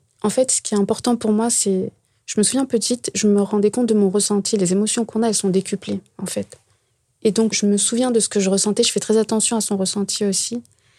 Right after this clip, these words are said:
Et que quelque chose qui peut me paraître bateau pour moi aujourd'hui adulte, peut-être que pour lui, ça a une importance beaucoup plus grande. Donc, je fais attention à ça. Et je fais en sorte qu'il me parle. Je veux qu'il me parle tout le temps de ses joies, de ses peines, de ses peurs. Et quand il fait des bêtises, en toute honnêteté, avec le recul,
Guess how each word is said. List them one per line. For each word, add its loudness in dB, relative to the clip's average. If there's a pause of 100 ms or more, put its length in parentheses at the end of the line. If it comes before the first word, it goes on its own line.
(280)
Et -2
que 2
quelque 2
chose 0
qui -10
peut 0
me 4
paraître 0
bateau 2
pour 0
moi 2
aujourd'hui 0
adulte, 0
peut-être -2
que -12
pour -4
lui, 2
ça 0
a 2
une 2
importance -4 (720)
beaucoup 0
plus 0
grande. -2 (480)
Donc, 0
je 0
fais 0
attention -2
à 2
ça. -4 (580)
Et 2
je 2
fais -2
en 0
sorte -2
qu'il 0
me 4
parle. -2
Je -4
veux 2
qu'il -4
me -2
parle 0
tout -2
le -2
temps -2
de 0
ses 0
joies, 2
de -2
ses 0
peines, 0
de -4
ses -4
peurs. -2 (680)
Et 0
quand 0
il -4
fait 0
des 2
bêtises, -2
en 0
toute -4
honnêteté, 0
avec -2
le 0
recul, -2